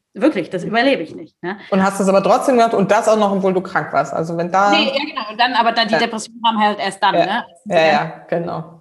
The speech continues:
Speaker 1: Passiert
Speaker 2: Mhm.
Speaker 1: ist, ne? Und das hat dann, ja, also, und, ne, und dann ist man, äh, äh, heute würde ich sagen, es war,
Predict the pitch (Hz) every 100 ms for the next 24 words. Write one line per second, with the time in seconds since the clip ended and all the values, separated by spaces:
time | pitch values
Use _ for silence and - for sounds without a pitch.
0 | - 226 175 165 - - - - - 175
1 | 180 214 - 180 175 185 170 - 180 -
2 | 170 170 170 170 - _ _ _ - 160
3 | 127 - 180 175 165 160 160 _ - 202
4 | - - - 254 359 220 220 254 302 277
5 | 254 - 180 254 277 - - - 226 320
6 | 320 311 302 302 302 302 - 254 220 233
7 | 247